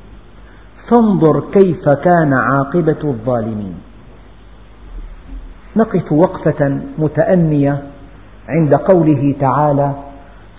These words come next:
"فانظر كيف كان عاقبة الظالمين". أيها الإخوة الأكارم، مصادر المعرفة ثلاث،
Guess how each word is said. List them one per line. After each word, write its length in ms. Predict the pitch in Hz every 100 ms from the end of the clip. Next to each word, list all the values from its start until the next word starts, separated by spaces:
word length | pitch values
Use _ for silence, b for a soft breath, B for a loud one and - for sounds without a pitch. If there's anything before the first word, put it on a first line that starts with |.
| -
"فانظر 580 | 202 190 156 175 175 - - - - -
كيف 380 | 185 165 - 139
كان 400 | - 175 156 131
عاقبة 680 | 110 135 135 175 160 151 151
الظالمين". 760 | 127 107 127 117 120 117 98 85 - - - - - - - b b b b - 240
أيها 240 | 226 175 151
الإخوة 440 | 135 - 165 160 139
الأكارم، 720 | 131 131 151 139 123 113 113 - - - - - b b b b -
مصادر 560 | 147 226 214 180 175
المعرفة 760 | 160 143 123 160 165 147 - 131 135
ثلاث، 260 | 117 104